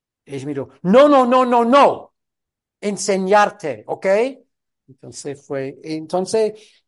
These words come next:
mm, fue mi experiencia mandonista. En contraste, tu reputación como norteña mandona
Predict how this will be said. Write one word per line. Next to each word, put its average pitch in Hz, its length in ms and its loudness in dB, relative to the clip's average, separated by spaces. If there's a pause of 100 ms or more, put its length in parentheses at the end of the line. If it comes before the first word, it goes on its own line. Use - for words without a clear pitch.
(220)
mm, 165 220 -10 (200)
fue 196 200 -6
mi 202 160 -2
experiencia 160 1120 -8 (140)
mandonista. 151 840 -6 (840)
En 180 140 -6
contraste, 170 1080 -4 (240)
tu 202 180 -4
reputación 156 840 -6
como 147 680 -8 (300)
norteña 160 720 -4
mandona 139 800 -8